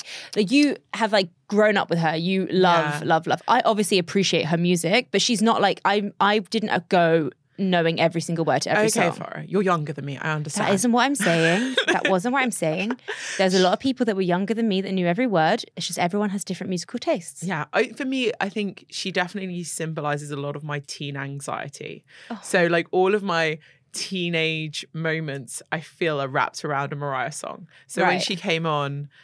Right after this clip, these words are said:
Speaker 2: and she did all of her songs, I was just so, like, "I remember this moment in high school."
Speaker 1: Yeah.
Speaker 2: You know, like, Honey, um,
Speaker 1: Every, e-, like, even to me, the non-discography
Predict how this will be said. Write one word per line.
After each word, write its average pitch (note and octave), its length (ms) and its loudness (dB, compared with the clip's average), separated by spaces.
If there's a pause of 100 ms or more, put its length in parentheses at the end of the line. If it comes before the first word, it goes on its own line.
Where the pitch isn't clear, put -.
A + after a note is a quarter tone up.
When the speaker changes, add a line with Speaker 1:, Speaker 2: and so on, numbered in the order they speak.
(160)
Speaker 2:
and F3+ 100 -2
she F3 140 -4
did D#3 160 -4
all D3 100 -2
of D3 100 -8
her D3 120 -8
songs, D3+ 340 -8 (100)
I - 60 -10
was E3+ 100 -8
just - 540 -10
so, D#2 640 -6 (360)
like, - 220 -8 (180)
"I E4+ 140 -4
remember D#4+ 300 -10
this C#4+ 240 -12
moment D4+ 320 -10
in A#3+ 80 -10
high C#4 240 -6
school." C#4+ 380 -10 (300)
Speaker 1:
Yeah. D#3 220 -4
Speaker 2:
You D3+ 60 -4
know, F3 240 -4
like, G3+ 140 -8
Honey, F#3 680 -8 (380)
um, D#3 640 -6 (180)
Speaker 1:
Every, D4+ 400 0
e-, A3+ 140 4
like, G#3 260 -4
even C4 340 0 (140)
to A#3 120 -6
me, G3+ 260 0
the G3 160 -2 (2000)
non-discography F3+ 1000 0